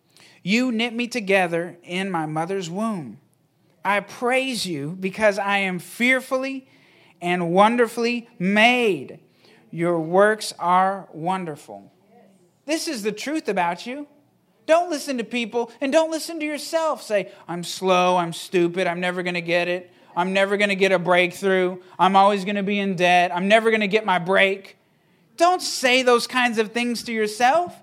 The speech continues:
Say what the Word of God has to say about you. There is nowhere in the Bible that says you're never gonna get a break and that you're always gonna be in debt and that you're never gonna get healed and that you're never gonna have a breakthrough.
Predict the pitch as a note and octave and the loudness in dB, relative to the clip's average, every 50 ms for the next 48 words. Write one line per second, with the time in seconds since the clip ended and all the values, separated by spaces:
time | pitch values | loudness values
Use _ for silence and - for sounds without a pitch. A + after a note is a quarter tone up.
0 | _ _ _ _ - - - - - - F4+ F4+ G4 G4 F#4 F4+ F#4 - D#4+ D4+ | _ _ _ _ -20 -20 -18 -12 -6 0 0 2 2 2 0 0 -2 0 -2 0
1 | D4+ E4 E4+ E4+ E4+ D4 A#3+ C#4 D#4 E4 F4+ F4+ E4+ D#4 D4+ C4 A#3 - - B3 | 2 2 2 0 -2 -4 -2 -2 0 0 2 0 -2 -2 -6 -8 -8 -10 -12 -12
2 | - - C#4 B3 A#3 G#3+ G3 G3+ F#3+ F3+ E3+ D#3+ - - D#3 C3 A#2+ G#2+ A2 - | -10 -8 -6 -4 -4 -4 -4 -4 -4 -6 -6 -10 -12 -14 -14 -14 -14 -16 -18 -20
3 | _ _ _ - - - - - - - - - - - - - E4 E4+ E4+ E4 | _ _ _ -20 -20 -20 -20 -20 -20 -20 -20 -20 -20 -12 -4 0 0 2 2 0
4 | C4 G#3 A3+ B3 C4 D4 D#4 E4 F4 F4 E4 E4+ E4 D#4+ C#4+ C#4 C#4 C#4+ C#4 A#3 | -2 -4 -4 -4 0 4 4 4 4 4 4 2 2 2 0 0 -2 -2 -2 -2
5 | G3 G#3+ A3 A3+ A#3 A#3+ A#3 A#3 A3+ A3 G3 F#3 - - - G#3+ G3+ F#3+ F3 E3+ | 0 0 0 2 2 0 0 0 -2 -2 -4 -6 -8 -8 -2 -2 0 0 0 -4
6 | E3 - - - - G#3+ G3 G3 G3 G#3 G#3 G#3+ G#3 G#3+ G#3 G#3+ G#3 G3+ F3 G3 | -6 -10 -12 -6 -2 -2 0 2 4 4 4 4 4 2 0 0 0 0 2 2
7 | F#3 F#3 F3 E3 D#3+ D3 C3 G#2+ G#2+ - - - _ _ _ _ _ _ - E3+ | 2 2 2 2 0 0 -2 -6 -12 -18 -20 -20 _ _ _ _ _ _ -4 -2
8 | F#3+ G3 G3 F#3+ - G#3 G3+ F#3+ F#3+ G#3 G3+ G3+ G#3 G#3 F#3 F#3+ G#3+ G#3 G3 F3+ | 0 0 0 0 2 4 6 8 10 10 10 8 6 2 2 0 -2 -2 0 -2
9 | G3+ G3 G3 F#3 F3+ E3+ D#3 C3 A#2 A2+ B2 _ _ _ _ _ _ _ - F3+ | -2 -2 -2 -2 -2 -2 -4 -4 -6 -10 -14 _ _ _ _ _ _ _ -6 -2
10 | G3 G#3 G3+ G#3 G#3 G#3+ G#3 G#3 G#3 G#3 G#3+ G#3+ A3 G#3+ A3 A3 G#3 G3 F#3+ F3+ | 0 0 0 0 0 0 2 4 6 6 6 6 6 4 4 2 2 0 0 -2
11 | F3 - F#3 F3+ D3+ B2+ A2+ G#2+ A#2+ D3+ _ _ _ _ _ _ _ _ - F#3+ | -2 -4 -6 -6 -6 -8 -10 -14 -18 -20 _ _ _ _ _ _ _ _ -4 -2
12 | G#3 A3 G#3+ G#3+ - - G#3+ G#3+ G#3+ A3 G#3+ G#3+ A3 A3 A3 A3 A3 G#3+ G#3 G#3+ | -2 -2 -2 -2 0 2 4 6 8 8 8 8 8 6 4 4 4 2 2 2
13 | G#3 G#3 G3 F#3 F3+ E3+ E3 D#3 - - - C3 A2+ G#2 C3+ | 2 0 0 0 0 -2 -2 -4 -10 -14 -14 -14 -14 -14 -16